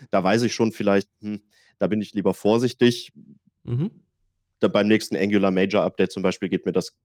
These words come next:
Speaker 1: definitiv kaputt, kann man sich ja dann vielleicht schon denken.
Speaker 2: Mhm.
Speaker 1: Ähm, ja, und dann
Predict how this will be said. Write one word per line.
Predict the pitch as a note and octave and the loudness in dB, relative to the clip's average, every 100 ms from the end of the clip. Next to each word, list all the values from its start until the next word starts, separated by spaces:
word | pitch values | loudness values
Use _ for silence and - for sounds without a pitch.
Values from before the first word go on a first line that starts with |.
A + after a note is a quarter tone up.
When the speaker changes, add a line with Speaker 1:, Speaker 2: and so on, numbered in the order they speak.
| - | -4
Speaker 1:
definitiv | G2+ F#2 F#2 G2+ - | -2 -2 -2 -4 -6
kaputt, | F#2 F2+ - | -8 -8 -4
kann | F2+ | -4
man | F2 | -2
sich | F2+ | -2
ja | F#2 | -2
dann | F2 E2+ | -2 -4
vielleicht | E2+ E2 - | -6 -6 -6
schon | D#2+ | -8
denken. | D#2+ D#2+ D#2 - _ - | -8 -10 -14 -16 _ -4
Speaker 2:
Mhm. | A#2+ G#3 - _ _ _ - _ _ _ _ _ _ _ _ _ _ _ - | -2 -2 -6 _ _ _ -20 _ _ _ _ _ _ _ _ _ _ _ -6
Speaker 1:
Ähm, | F#2+ F2+ F2+ F2+ F#2 _ _ _ _ _ _ _ _ _ _ _ _ _ _ _ _ | -2 -2 -4 -8 -12 _ _ _ _ _ _ _ _ _ _ _ _ _ _ _ _
ja, | G#2 C#3+ A#2+ | 0 2 2
und | D#2+ G2+ | 0 0
dann | F2+ F#2+ B2+ D3 C#3 B2+ D#2+ | 0 2 4 2 -2 -10 -20